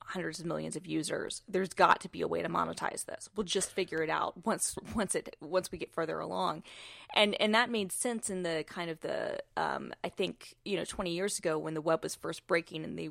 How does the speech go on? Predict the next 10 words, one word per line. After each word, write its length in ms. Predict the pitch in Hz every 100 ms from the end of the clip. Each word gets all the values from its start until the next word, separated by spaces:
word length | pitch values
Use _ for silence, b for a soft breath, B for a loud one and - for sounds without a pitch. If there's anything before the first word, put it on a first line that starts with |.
| -
were 180 | 151 139
truly 280 | - 185 170
these 240 | 151 156
new 120 | 160 156
models. 580 | 175 196 160 156 - - B B B 196
But 340 | 190 190 - _ _ _ _ _
in 180 | 220 190
two 140 | 208
thousand 300 | 185 170 170
fifteen 720 | 160 - - 339 269 196 180